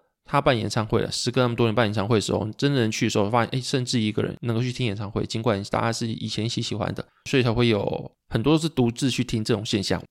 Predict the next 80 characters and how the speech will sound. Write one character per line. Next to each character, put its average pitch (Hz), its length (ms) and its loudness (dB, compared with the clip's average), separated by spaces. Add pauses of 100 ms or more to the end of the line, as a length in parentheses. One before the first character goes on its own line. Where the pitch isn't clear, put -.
(340)
反 131 120 -2
正 - 20 2
就 180 60 4
是 185 140 0
因 185 80 2
为 180 160 6
我 147 140 8
老 110 100 8
婆 110 140 2
讲 90 180 0
这 110 100 -2
个 - 100 -8
话 - 160 0
嘛， - 120 -8 (380)
就 131 160 2
让 127 140 6
我 107 60 2
觉 110 100 2
得 101 60 4
说， 101 440 4 (460)
我 120 80 -2
是 196 180 2
不 131 80 2
是 120 400 2 (300)
也 131 140 0
应 143 240 -2
该 139 120 4
去 131 140 0
听 117 380 0
一 - 20 -2
下， 113 420 0
就 131 140 4
未 143 100 6
来 120 120 4
如 127 100 -2
果 123 160 4
我 107 80 6
喜 117 160 0
欢 113 100 2
的 117 220 2
歌 131 160 2
手 113 180 4
演 107 120 2
唱 110 120 0
会、 123 120 4
像 117 100 2
陈 117 160 -2
绮 117 100 0
贞 120 220 0
啊、 110 160 2
林 110 80 0
宥 117 100 0
嘉 117 140 2
有 104 100 4
演 104 140 0
唱 110 120 0
会 117 80 2
的 113 60 4
话， 107 60 4
我 104 60 2
是 139 100 -2
不 139 80 0
是 131 60 4
也 107 60 4
应 107 60 -2
该 113 260 2
去 113 600 -2
试 - 200 0
试 127 160 0
看， 113 220 -2
就 117 120 -2
是 113 140 -2
去 117 200 -4
听 120 220 -4
演 101 100 -4
唱 107 140 -4
会 107 60 0
的 104 80 -4
感 - 180 -6
觉。 98 120 -10